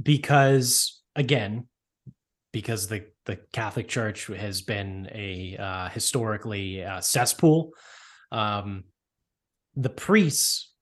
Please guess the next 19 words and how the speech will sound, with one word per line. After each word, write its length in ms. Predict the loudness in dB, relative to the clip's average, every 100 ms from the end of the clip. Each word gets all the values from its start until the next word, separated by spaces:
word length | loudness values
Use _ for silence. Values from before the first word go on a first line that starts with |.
| _
at 180 | 0 4
that 220 | 4 4
time, 500 | 2 4 6 6 4
during, 280 | 2 4 4
like, 240 | 2 -2 -4
you 60 |
know, 180 | -4 -4
the, 240 | -4 -6 -8 _ _ -2
the 100 | 0
Middle 320 | 0 2 2
Ages 520 | 2 4 2 2 0
through 420 | -2 -2 0 0
fifteen 500 | 0 -2 -2 0 0
hundreds, 520 | 0 -2 2 0 0 -2
when 200 | -2 -2
they 240 | -2 -2
instituted 440 | -4 -4 -6 -6
the 100 | -6
rule, 420 | -6 0 2 2